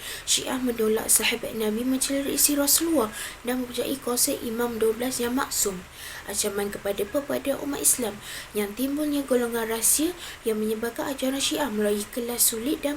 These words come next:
penerbitan haram. Campur tangan orang luar juga wujud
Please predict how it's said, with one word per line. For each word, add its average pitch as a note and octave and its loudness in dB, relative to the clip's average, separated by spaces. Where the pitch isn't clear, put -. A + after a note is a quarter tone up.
penerbitan E4+ -4
haram. A#3+ -2
Campur F#3+ -4
tangan G3+ -4
orang G3+ 2
luar G#3 4
juga G3+ -2
wujud G3 -4